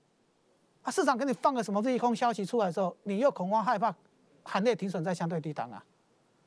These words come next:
可是你很清楚知道，我们不要谈过去，光看今年过去这段时间的，这是买低档，一百一十三，九十八是买低档，买低档之后有没有带你卖高档？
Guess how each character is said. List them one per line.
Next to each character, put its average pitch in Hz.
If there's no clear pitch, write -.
可 233
是 233
你 349
很 269
清 320
楚 262
知 247
道， 269
我 247
们 247
不 302
要 339
谈 262
过 285
去， 214
光 339
看 320
今 339
年 226
过 311
去 294
这 294
段 269
时 226
间 233
的， 185
这 269
是 269
买 220
低 202
档， 165
一 294
百 202
一 226
十 -
三， 196
九 208
十 202
八 233
是 247
买 190
低 185
档， 170
买 226
低 330
档 285
之 247
后 311
有 285
没 262
有 269
带 294
你 240
卖 254
高 240
档？ 190